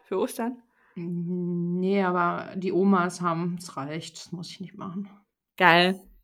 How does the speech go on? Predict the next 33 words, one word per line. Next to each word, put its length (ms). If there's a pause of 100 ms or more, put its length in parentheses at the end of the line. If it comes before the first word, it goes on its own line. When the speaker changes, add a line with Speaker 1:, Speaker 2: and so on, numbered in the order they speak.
(120)
Speaker 2:
Ich 100
bin 120
nicht 160
so 180
der 400
Ostertyp, 680 (400)
sag 120
ich 160
ganz 180
ehrlich, 400
ist 140
nicht 80
Speaker 1:
Ich 80
Speaker 2:
so 40
Speaker 1:
bin, 180
Speaker 2:
mein 80
Speaker 1:
ich 100
bin 200
Speaker 2:
Feier. 160
Speaker 1:
auch 80
nicht 180
so 120
der 240
Ostertyp. 580
Ich 180
find's 200
Speaker 2:
Kauft 140
Speaker 1:
geil, 180
Speaker 2:
die 20
Speaker 1:
dass 200
man 160
frei 340
hat. 260